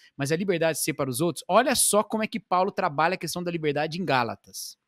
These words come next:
Olha que loucura. Ele fala assim: vocês, quando estavam sob a lei,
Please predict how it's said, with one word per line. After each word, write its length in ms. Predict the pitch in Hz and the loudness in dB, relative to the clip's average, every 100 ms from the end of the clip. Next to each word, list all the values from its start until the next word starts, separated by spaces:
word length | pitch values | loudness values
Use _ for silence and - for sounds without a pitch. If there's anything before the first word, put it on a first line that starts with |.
| _ _ - _ - | _ _ -20 _ 2
Olha 180 | 185 | 4
que 100 | 220 | 4
loucura. 480 | 226 226 - 131 104 - _ _ _ | 2 0 2 -2 -4 -14 _ _ _
Ele 180 | 131 151 | -2 -2
fala 200 | 160 170 | 2 2
assim: 280 | 185 - 131 | 4 0 -4
vocês, 1080 | 123 208 202 - - 196 233 254 180 123 - | 2 4 4 0 0 4 4 2 -2 -6 -8
quando 220 | 165 175 | -6 -4
estavam 320 | - 147 131 | -2 -2 -2
sob 260 | 127 127 113 | -4 -4 -4
a 60 | |
lei, 400 | 104 139 147 104 | -2 0 0 -4